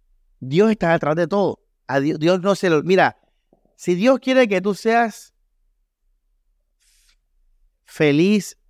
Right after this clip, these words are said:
o libre económicamente, Él lo puede hacer así, ¿ve? Ya. Le dice a tu jefe que te ascienda.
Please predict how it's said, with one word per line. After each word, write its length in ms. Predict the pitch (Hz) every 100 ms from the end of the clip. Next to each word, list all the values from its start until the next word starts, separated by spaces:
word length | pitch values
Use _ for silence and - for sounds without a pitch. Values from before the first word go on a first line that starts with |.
| _ _ _ _ _ -
o 160 | 143
libre 500 | 147 190 220 170 156
económicamente, 1080 | 147 135 139 160 170 156 160 202 165 135 117
Él 80 | 156
lo 100 | 196
puede 260 | - 202 190
hacer 240 | 175 196
así, 260 | 175 - 180
¿ve? 240 | 123 - _ _ _ _ _ _ _ _ _
Ya. 360 | 123 151 143 - _ _ _ _ _ _ -
Le 80 | 143
dice 240 | 175 202
a 40 |
tu 140 | 175 156
jefe 200 | 170 190
que 120 | 175
te 80 | 151
ascienda. 680 | 131 - 156 202 180 117